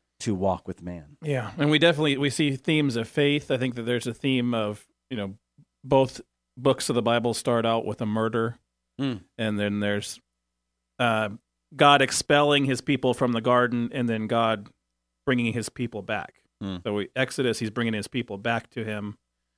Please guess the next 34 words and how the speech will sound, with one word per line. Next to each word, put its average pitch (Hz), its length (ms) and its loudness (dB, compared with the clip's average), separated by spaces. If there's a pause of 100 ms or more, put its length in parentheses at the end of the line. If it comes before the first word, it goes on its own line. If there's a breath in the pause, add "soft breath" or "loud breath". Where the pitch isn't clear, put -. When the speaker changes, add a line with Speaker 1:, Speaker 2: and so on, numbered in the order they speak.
(180)
Speaker 2:
Genesis 131 500 2
is 110 100 -2
consequences 117 880 -2
of 101 120 -4
your 101 120 -10
choices. 104 680 -6 (360)
And 131 320 4
I 120 100 4
think 127 320 0
over 123 500 2
the 139 140 0
whole 117 160 0
thing 120 240 -2
is 101 180 -4 (300)
building 120 420 2
faith - 720 -4 (540)
and 101 500 -6 (220)
maybe 123 220 2
how, 120 280 2
how 135 220 4
we 131 300 0
see 135 280 0
ourselves 117 540 0
in 110 100 -2
relationship 107 720 -6
to 95 140 -18
God. 101 540 -2 (420)
I 110 80 -4
guess 135 240 2
that's 131 200 -2
one 120 220 0
way 110 140 0
you 110 120 -4
could 110 300 -8